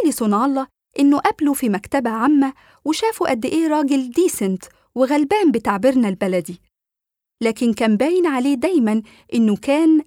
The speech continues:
بيدور له على دور. ليه قطع علينا الكاتب جانب الإثارة الوحيد تقريبا في روايته، بالتعرض بشكل أوسع لهذه الشخصيات؟ صنع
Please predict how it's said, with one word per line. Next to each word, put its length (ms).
بيدور 640
له 200
على 160
دور. 300
ليه 280
قطع 200
علينا 520
الكاتب 500
جانب 280
الإثارة 440
الوحيد 540
تقريبا 500
في 160
روايته، 440
بالتعرض 640
بشكل 400
أوسع 360
لهذه 360
الشخصيات؟ 760
صنع 220